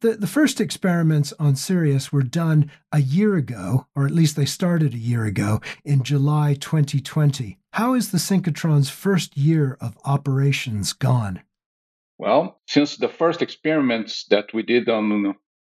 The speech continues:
Speaker 2: protein crystallography, which is a technique we use to, uh, uncover the three-dimensional structure of biomolecules like proteins, we, uh, opened for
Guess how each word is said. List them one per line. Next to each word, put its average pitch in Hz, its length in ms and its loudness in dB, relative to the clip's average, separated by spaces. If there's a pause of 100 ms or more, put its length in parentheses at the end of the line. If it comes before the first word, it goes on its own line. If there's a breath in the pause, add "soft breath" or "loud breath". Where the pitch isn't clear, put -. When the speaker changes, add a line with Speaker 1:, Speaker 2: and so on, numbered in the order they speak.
(140)
Speaker 2:
protein 135 420 -2
crystallography, 127 880 -2
which - 160 0
is 113 140 4
a 101 40 -6
technique 135 520 0
we 110 140 -2
use 127 580 -4
to, 110 260 2
uh, 101 380 0 (560)
uncover 107 600 -2
the 113 280 0
three-dimensional 120 880 0
structure 120 540 0 (100)
of 107 240 0 (240)
biomolecules 110 880 0
like 101 200 0
proteins, 95 720 0 (380)
we, 143 440 0
uh, 120 300 0 (120)
opened 139 420 -2
for 117 440 0